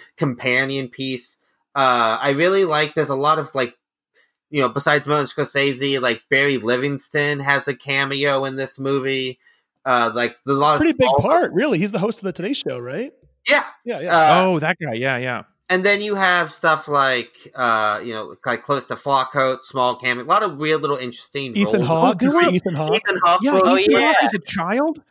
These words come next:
Speaker 3: I
Speaker 1: Yeah.
Speaker 3: saw a bunch of children where I was like, "Wait, that person's from some movie. Who's that?"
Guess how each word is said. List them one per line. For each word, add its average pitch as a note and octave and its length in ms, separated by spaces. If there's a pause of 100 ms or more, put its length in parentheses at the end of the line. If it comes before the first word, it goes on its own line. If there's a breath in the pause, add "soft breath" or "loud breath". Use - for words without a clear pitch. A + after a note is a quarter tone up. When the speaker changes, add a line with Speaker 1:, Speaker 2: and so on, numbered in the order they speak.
(300 soft breath)
Speaker 3:
I F#3+ 80
Speaker 1:
Yeah. D3 80
Speaker 3:
saw F4 120
a E4+ 40
bunch A#3+ 260
of C4+ 180
children B3 220
where F3 100
I D#3+ 40
was D3 120
like, C3+ 300 (180)
"Wait, B3 260
that B3+ 160
person's G3 320
from F3 160
some G3+ 160
movie. A#3 280
Who's C#4+ 240
that?" E4 320